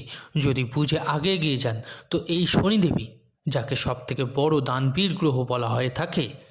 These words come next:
উনি কুম্ভ রাশি ব্যক্তিদের দুহাত দিয়ে আশীর্বাদ করবেন। বন্ধুরা, আপনারা কি রেমেডিস বা প্রতিকার ফলো করতে পারেন? শনির বীজ মন্ত্র অবশ্যই জপ করুন এবং শনি চল্লিশার জপ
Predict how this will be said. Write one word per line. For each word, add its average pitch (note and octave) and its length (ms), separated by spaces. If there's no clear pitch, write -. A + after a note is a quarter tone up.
উনি C#3+ 220
কুম্ভ C3 300
রাশি B2 280
ব্যক্তিদের E3+ 440
দুহাত B2 340
দিয়ে A#2+ 200
আশীর্বাদ B2+ 540
করবেন। - 360
বন্ধুরা, E3+ 380
আপনারা D3 360
কি E3+ 300
রেমেডিস G3 500
বা C#3 420
প্রতিকার C#3 440
ফলো C3+ 260
করতে D3+ 280
পারেন? A#2+ 260
শনির E3+ 360
বীজ E3+ 220
মন্ত্র F#3 360
অবশ্যই C#3+ 420
জপ B2+ 180
করুন - 180
এবং E3 320
শনি D3 320
চল্লিশার D3+ 800
জপ C3+ 220